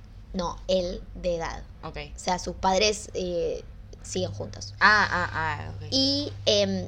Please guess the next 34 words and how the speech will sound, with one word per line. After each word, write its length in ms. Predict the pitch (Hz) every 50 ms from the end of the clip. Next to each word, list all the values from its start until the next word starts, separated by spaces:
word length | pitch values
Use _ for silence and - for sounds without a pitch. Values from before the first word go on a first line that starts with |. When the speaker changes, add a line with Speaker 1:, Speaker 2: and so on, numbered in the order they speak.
| - -
Speaker 1:
él 160 | - 247 262 254
en 100 | 247 247
ese 140 | 254 294
momento 320 | 294 311 311 302 302 302 381
empezó 280 | 320 269 220 - 226
a 20 | 214
plantearse, 540 | - 226 202 196 233 226 175 - - - - - - - -
tipo, 280 | 180 - - - - -
ya 320 | - - 190 190 185 180
en 100 | 175 175
esta 260 | 180 180 - 233 226 214
época 320 | 202 202 220 - 202 190
no 160 | 185 180 180
era 160 | 180 185 190 180
necesario 480 | 180 170 175 165 - 196 202 190 175
que 80 | - 139
fuera 240 | - - 170 170 170
un 60 | 175
matrimonio 440 | 175 175 - 190 190 196 202 220 247
arreglado, 480 | 262 294 302 285 247 226 226 247 269 262 - - - - - - - - -
pero 220 | 330 311 311 330
empezó 220 | 339 302 254 - 240
a 20 |
plantearse 400 | 254 269 254 262 254 254 277 269
si 100 | 226 214
quería 220 | 190 196 175 170 156
un 80 | 160
matrimonio 400 | 156 175 180 185 208 240 262 277
arreglado 440 | 294 302 294 302 294 294 302 311 - -
o 120 | 262 277
si 140 | - - 269
quería 240 | - 190 180 196 220
un 60 | 226
matrimonio 500 | 202 190 185 180 180 185 190 208 226